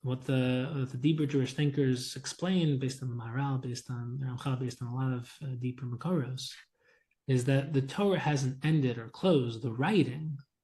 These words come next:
in terms of the actual canon, has closed 'cause we no longer have anyone to write it down. But one day, someone will once again be able to write it down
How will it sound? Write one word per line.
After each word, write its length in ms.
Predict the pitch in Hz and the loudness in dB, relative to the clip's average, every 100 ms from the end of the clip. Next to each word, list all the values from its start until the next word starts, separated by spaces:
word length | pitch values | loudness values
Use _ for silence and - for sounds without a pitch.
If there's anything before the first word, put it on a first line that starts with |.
| _ | _
in 80 | 135 | -2
terms 260 | 143 135 | 2 4
of 220 | 131 120 127 | 4 2 -2
the 80 | |
actual 360 | 139 143 143 120 | 0 -2 -4 -10
canon, 800 | - - 240 208 127 165 185 160 - _ | -10 0 2 4 2 -4 -6 -8 -14 _
has 220 | - 131 | -2 -2
closed 340 | - 135 127 - | -2 0 0 0
'cause 120 | 123 | 2
we 80 | 135 | 4
no 120 | 143 | 6
longer 360 | 143 139 131 | 4 4 2
have 220 | 131 135 123 | 2 0 2
anyone 360 | 131 131 123 | 2 4 0
to 100 | 123 | 0
write 200 | 127 120 | 0 0
it 100 | 120 | -2
down. 400 | 135 165 123 120 - - - - _ - | 0 2 2 -2 -8 -20 -20 -20 _ 0
But 380 | 127 127 131 _ | 0 0 -4 _
one 380 | 127 143 165 139 | 2 4 6 4
day, 300 | 147 165 127 | 4 4 2
someone 440 | - 135 127 123 | 2 2 2 4
will 340 | 131 131 123 123 | 4 6 4 2
once 260 | 127 123 | 0 -2
again 600 | 123 139 135 117 120 131 139 | 0 2 2 0 -6 -8 -4
be 140 | 123 | -2
able 180 | 123 120 | -2 -6
to 160 | - | -2
write 160 | 127 123 | -2 -2
it 100 | 120 | -2
down 560 | 143 175 123 117 120 | 2 2 2 -2 -8